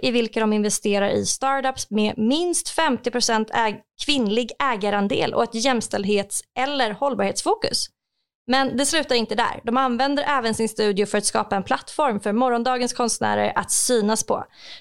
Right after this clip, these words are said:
De gör ett och annat, kan man säga. De lever efter mantrat "Carry yourself with the confidence of a white mediocre man".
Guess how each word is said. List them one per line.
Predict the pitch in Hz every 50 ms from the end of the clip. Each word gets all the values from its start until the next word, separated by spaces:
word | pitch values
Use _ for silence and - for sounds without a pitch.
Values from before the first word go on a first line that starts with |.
| _ -
De | 247 262
gör | 269 254 226 208 -
ett | - 302 - - - -
och | 269 277 -
annat, | 277 254 226 233 220 220
kan | - - 208
man | 202 202
säga. | - 214 202 - - - - _ _ _ _ _ - - - - _ _ -
De | 247 269
lever | 277 285 269 277
efter | 277 - - 269
mantrat | 277 285 269 254 262 - 254 247 247 247 - _ _ -
"Carry | - 285 294 285 285 277
yourself | 262 254 247 - - 269 254 254 254 240 - -
with | 226 220 214
the | 208
confidence | - - 277 277 254 - 254 262 262 262 254 - -
of | 196
a | 202 196 190 226 240
white | 240 240 233 -
mediocre | 226 226 214 226 220 208 202 - 214 208 190
man". | 202 208 208 - - - 226 233